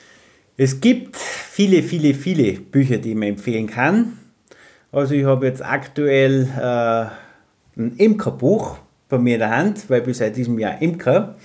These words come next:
Und ich kann das jedem nur empfehlen. Also da gibt's auch vom, die unterschiedlichsten Bücher, weil das ist faszinierend. So ein Bienenvolk hat das ganze Wissen rund um die Biene. Oder ich kann auch, äh, eine Regenwurmfibel jedem empfehlen. Also,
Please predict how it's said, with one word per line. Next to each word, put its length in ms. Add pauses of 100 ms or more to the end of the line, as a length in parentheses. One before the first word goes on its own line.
(320)
Und 60
ich 60
kann 160
das 180
jedem 280
nur 160
empfehlen. 500
Also 240
da 80
gibt's 260
auch 260
vom, 720 (460)
die 120
unterschiedlichsten 1000
Bücher, 360
weil 240
das 160
ist 220
faszinierend. 880 (380)
So 140
ein 120
Bienenvolk 560
hat 160
das 160
ganze 340
Wissen 420
rund 320
um 180
die 100
Biene. 580 (300)
Oder 160
ich 80
kann 260
auch, 340
äh, 40
eine 440
Regenwurmfibel 1080
jedem 240
empfehlen. 580
Also, 580